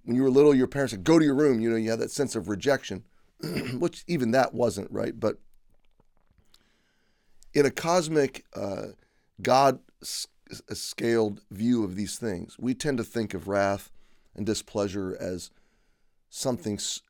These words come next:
absolutely destructive, you know, fire and brimstone and eternal separation from God. And in this sense, in this sense, it is not. Now, when God brings about final vengeance, final justice, final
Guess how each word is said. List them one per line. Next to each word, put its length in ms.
absolutely 540
destructive, 720
you 80
know, 80
fire 360
and 140
brimstone 720
and 100
eternal 380
separation 560
from 160
God. 300
And 140
in 120
this 140
sense, 520
in 140
this 180
sense, 380
it 120
is 160
not. 260
Now, 220
when 220
God 260
brings 240
about 240
final 340
vengeance, 400
final 320
justice, 480
final 460